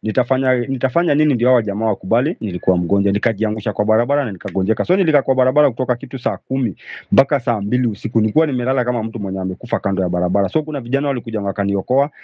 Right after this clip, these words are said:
wakanipeleka hospitali, wakapigia ndugu yangu, ndugu yangu akakuja akanichukua. Sasa hiyo akinichukua hivyo niko sawa, lakini nina hema ni kama mtu ninakufa. Nikachukuliwa hapo na nikapelekwa Narok Hospital. So nikaenda huko nikalazwa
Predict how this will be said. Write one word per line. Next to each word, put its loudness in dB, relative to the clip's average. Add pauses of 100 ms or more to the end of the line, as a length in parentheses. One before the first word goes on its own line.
(160)
wakanipeleka 0
hospitali, 2
wakapigia 0
ndugu -4
yangu, 0
ndugu 0
yangu 0
akakuja -4
akanichukua. -2
Sasa 0
hiyo 4
akinichukua 0
hivyo -2
niko 2
sawa, 2
lakini 2
nina 0
hema 0
ni -4
kama 0
mtu 0
ninakufa. -4 (220)
Nikachukuliwa 2
hapo -2
na 0
nikapelekwa 0
Narok 0 (120)
Hospital. -4 (160)
So 4
nikaenda -2
huko -2
nikalazwa -2